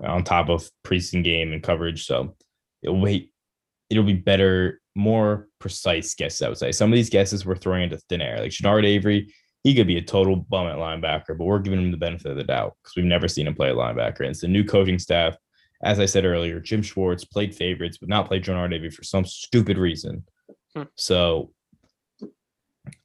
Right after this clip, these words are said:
Speaker 1: once training camp and preseason happen, we'll have better guesses. Hopefully. Maybe not, but for the most part.
Speaker 2: Yeah, it's been really slow.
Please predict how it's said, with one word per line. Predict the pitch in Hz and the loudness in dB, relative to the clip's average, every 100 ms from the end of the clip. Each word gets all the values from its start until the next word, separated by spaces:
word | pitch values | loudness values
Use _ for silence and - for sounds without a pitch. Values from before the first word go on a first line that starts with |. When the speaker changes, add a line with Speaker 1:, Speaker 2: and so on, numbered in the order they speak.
| _ _ _ - | _ _ _ 0
Speaker 1:
once | 110 107 | 2 2
training | - 101 95 | 2 0 0
camp | 98 92 | 0 -2
and | 90 | -6
preseason | 90 87 87 | -8 -4 -4
happen, | 87 85 82 82 87 - | -2 -2 -4 -8 -10 -6
we'll | 78 | -2
have | 78 80 | 0 0
better | 80 | 0
guesses. | 60 55 - - - - | 0 -4 -4 -8 -10 0
Hopefully. | 131 117 76 98 - _ _ _ _ _ | 0 2 -4 -4 -14 _ _ _ _ _
Maybe | 95 95 82 | 2 4 4
not, | 50 - _ _ - | 0 -4 _ _ -6
but | 53 | -6
for | - _ _ _ _ _ _ | -6 _ _ _ _ _ _
the | 123 | 2
most | 113 - | 2 4
part. | 58 - _ _ _ _ _ _ | 0 0 _ _ _ _ _ _
Speaker 2:
Yeah, | 151 143 135 | -8 -8 -8
it's | 147 147 | -10 -10
been | - 156 | -6 -4
really | 156 151 139 | -2 -4 -8
slow. | - 143 131 | -10 -8 -8